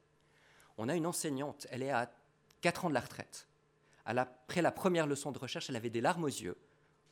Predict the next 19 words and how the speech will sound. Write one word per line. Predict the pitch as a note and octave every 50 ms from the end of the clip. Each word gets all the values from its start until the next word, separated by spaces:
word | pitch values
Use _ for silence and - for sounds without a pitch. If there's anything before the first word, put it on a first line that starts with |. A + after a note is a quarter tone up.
| _ _ _ _ _ -
Elle | A2+ A2+
est |
venue | A2+ C3+ E3
vers | D3 C#3+ B2+ C3+
nous | D#3
en | C#3+
disant, « | A2+ A2+ C3+ C#3 -
C'est | - - E3+ D3
la | G#2+ F#2+
première | - - - - G#3 E3+ D3 B2+ G#2+ -
fois | - - - C3 C3 C3 C3+ - - _ _ _ _ _ _ -
que | A#2
je | G2+ G#2+ G#2+
peux | G#2+ - - A#2+ C#3 -
observer | F#3+ F#3 F#3+ - - - D#3+ C3+ A#2+ B2 A#2 G#2+
des | G#2+ G2+ G#2 B2+
élèves | C#3 B2+ G#2 G2+ F#2 - -
du | A#2 G#2 G#2+
début | A#2 D3 C#3+ B2+ C#3 B2+